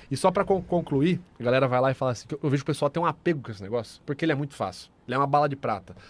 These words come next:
Quer dizer que você olhou pra cá, pum, mentiu, né? Isso não existe. Mas a galera fala assim, "Mas, ô, Vitor, eu vejo pessoa falando que tá usando pistas oculares, mas tá colocando com coisa científica, tipo, expressão facial,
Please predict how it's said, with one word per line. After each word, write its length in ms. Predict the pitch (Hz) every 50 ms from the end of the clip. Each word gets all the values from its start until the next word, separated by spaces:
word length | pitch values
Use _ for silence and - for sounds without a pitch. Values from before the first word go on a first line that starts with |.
| - - -
Quer 120 | - 139 127
dizer 120 | 131 165
que 80 | - -
você 80 | -
olhou 100 | 180 175
pra 200 | 165 - 170 165
cá, 180 | 160 - 180 175
pum, 240 | 175 - 180 160 139
mentiu, 400 | 131 156 156 - - 120 107 92 - _ _
né? 120 | - 113 120 -
Isso 200 | 143 - - 196
não 80 | 202
existe. 360 | 202 175 127 113 101 - - - - - - - - - -
Mas 140 | - 131 135
a 60 | 156
galera 200 | 151 156 160 156
fala 140 | 151 - 165
assim, 140 | 156 - 190
"Mas, 160 | 208 196 196
ô, 20 | 208
Vitor, 340 | 190 196 180 180 185 175 175 - - _ _ _ _ _ _ _ _ - - _ _ _ _ _ _ _ _ _ _ _ _ _
eu 80 | - 139
vejo 140 | 196 180
pessoa 340 | - - 165 - - - -
falando 480 | - - 107 92 95 117 127 113 95 87 - - _ _ _ - _ _ _ _ _ -
que 80 | -
tá 120 | - - 170 165
usando 180 | 143 139 139
pistas 160 | - - 120
oculares, 340 | 131 127 - 147 151 170 170
mas 200 | 175 185 180 180
tá 100 | - 185
colocando 460 | 180 190 208 208 185 190 214 226 240
com 120 | - 247 208
coisa 220 | 180 175 160 139
científica, 480 | 127 - 135 117 - 117 107 - - 110
tipo, 300 | - - 131 127 110 101 - _ _ _ _ _ _
expressão 340 | - - 143 131 113 110 101
facial, 720 | 117 123 123 - 147 123 120 131 131 131 127 117 107 107